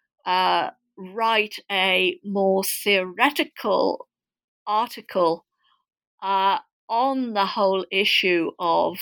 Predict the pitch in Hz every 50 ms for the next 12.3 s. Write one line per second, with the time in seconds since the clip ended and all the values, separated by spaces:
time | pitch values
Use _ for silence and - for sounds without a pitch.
0 | - _ - 196 185 180 180 180 180 170 170 180 180 190 185 - - - - 180
1 | 180 175 160 170 180 170 - - 180 170 170 - - - - - - 208 202 202
2 | 196 - - 156 156 143 127 131 - - - _ _ - 185 180 180 180 180 -
3 | - _ _ - - - - - _ _ _ _ _ _ _ _ _ - - -
4 | - - _ _ - 208 - _ _ _ _ _ _ _ _ _ _ _ _ _
5 | _ _ - 196 196 202 208 214 226 214 - - - - - - - 214 202 196
6 | 202 208 185 180 185 175 165 _ - - - 190 180 180 180 175 175 175 170 170
7 | 175 - _ _ _ _ _ _ _ _ _ _ _ 196 202 202 202 196 196 190
8 | 185 185 185 180 160 - _ _ - 175 175 - - - - 196 190 196 185 180
9 | 180 175 - - - - _ 180 165 175 180 175 175 170 170 165 151 120 - -
10 | 190 - - - 180 165 - - 180 175 175 175 170 165 160 - 165 170 170 165
11 | 170 - - - 170 143 160 170 165 156 _ - - 185 160 156 151 156 - -
12 | - 175 156 156 160 -